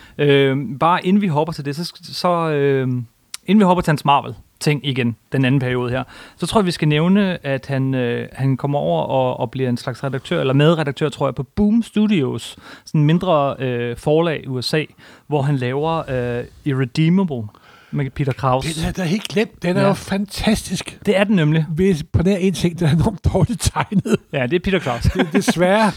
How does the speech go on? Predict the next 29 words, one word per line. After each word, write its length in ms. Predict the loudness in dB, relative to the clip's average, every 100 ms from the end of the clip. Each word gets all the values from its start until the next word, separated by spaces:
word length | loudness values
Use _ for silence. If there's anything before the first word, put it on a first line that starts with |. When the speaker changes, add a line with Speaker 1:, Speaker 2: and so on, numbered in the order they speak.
| -6
Speaker 1:
<laughs> 80 | -10
Men 160 | -10 -10 -2
Speaker 2:
Han 140 | 2
laver 260 | 4 4 2
en 300 | 2 0 -2 -8 -10 -4
historie 380 | 0 2 2
om 80 | 2
en 60 | 0
ond 180 | 0 0
Superman. 420 | -4 0 0 0
Igen 240 | 0 0
Superman. 420 | 0 0 2 0 -2 -6
Speaker 1:
Ja. 100 | -6 -8 -14 -8
Speaker 2:
Og 60 | -2
det 60 |
er 40 | 2
faktisk 260 | 2 2
en 40 | 0
meget 160 | 2
bedre 140 | 2 0
Superman-historie, 720 | 0 2 2 0 2 0 0
end 120 | -2
hans 360 | -2 -2 -6 -4
rigtige 220 | -2 -2
Superman-historie. 600 | -4 -2 -2 -2 -6 -8 -6
Speaker 1:
Mhm. 340 | -2 -2 -2 -4 -8 -20 -20 _
Speaker 2:
Og 240 | -6 -6
grundlæggende 520 | 0 0 2 0 0 0
er, 300 | 2 2